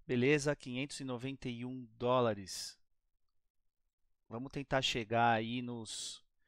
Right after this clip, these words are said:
setecentos, vai, setecentos é um número bom. Agora deu um azul, três ponto vinte e dois, tá dando outro agora,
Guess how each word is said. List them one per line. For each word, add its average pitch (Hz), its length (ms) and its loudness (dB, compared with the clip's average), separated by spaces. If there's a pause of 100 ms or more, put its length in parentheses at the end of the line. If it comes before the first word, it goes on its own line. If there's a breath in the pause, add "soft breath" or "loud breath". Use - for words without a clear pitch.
(200)
setecentos, 123 880 0
vai, 113 260 2
setecentos - 540 -8
é 127 40 -4
um 117 60 -6
número 117 300 -8
bom. 98 280 -10 (600 loud breath)
Agora 170 320 4
deu 180 160 -2
um 170 80 2
azul, 147 360 2
três 156 220 -4
ponto 147 260 -10
vinte 143 200 -8
e 123 40 -8
dois, 139 380 -2
tá 120 140 0
dando 127 240 -4
outro 120 280 -6
agora, 127 540 2